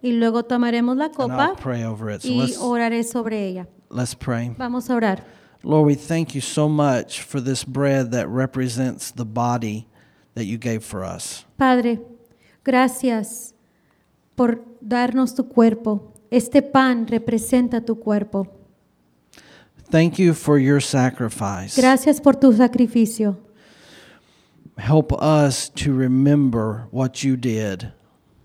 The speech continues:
Speaker 1: Ayúdanos a recordar lo que tú hiciste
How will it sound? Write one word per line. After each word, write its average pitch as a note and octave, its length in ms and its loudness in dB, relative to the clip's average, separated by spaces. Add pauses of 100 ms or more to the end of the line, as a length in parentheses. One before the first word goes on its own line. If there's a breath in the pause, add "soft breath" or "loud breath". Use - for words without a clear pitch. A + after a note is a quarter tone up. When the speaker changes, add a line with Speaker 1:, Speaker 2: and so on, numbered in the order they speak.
(200 soft breath)
Speaker 1:
Ayúdanos B3+ 640 4
a B3+ 60 0
recordar A#3 640 4
lo A3+ 140 4
que A3+ 120 0
tú A#3+ 180 4
hiciste A3+ 640 0